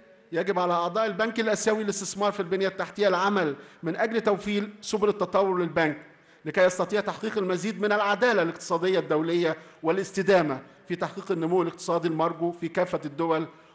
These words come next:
وأيضا المساهمة في الهيكل المالي العالمي الجديد الذي يتطلع الجميع إلى بنائه. إننا اليوم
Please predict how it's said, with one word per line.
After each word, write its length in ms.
وأيضا 340
المساهمة 680
في 100
الهيكل 420
المالي 300
العالمي 400
الجديد 480
الذي 280
يتطلع 440
الجميع 400
إلى 200
بنائه. 340
إننا 260
اليوم 360